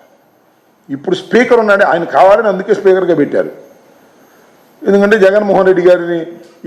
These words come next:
ఏది పెడితే అది అంటానికి వీలుగా ఉంటుందని ఆయన స్పీకర్గా పెట్టారు. ఇది నిజం కాదా?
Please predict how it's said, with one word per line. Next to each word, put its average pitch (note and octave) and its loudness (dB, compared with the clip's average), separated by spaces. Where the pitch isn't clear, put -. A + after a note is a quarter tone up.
ఏది G3+ 2
పెడితే F#3+ 2
అది F3 2
అంటానికి E3+ 0
వీలుగా F3 2
ఉంటుందని E3 -2
ఆయన D#3+ 0
స్పీకర్గా D3+ -2
పెట్టారు. F#2+ -6
ఇది D3 -6
నిజం E3 -2
కాదా? D#3 0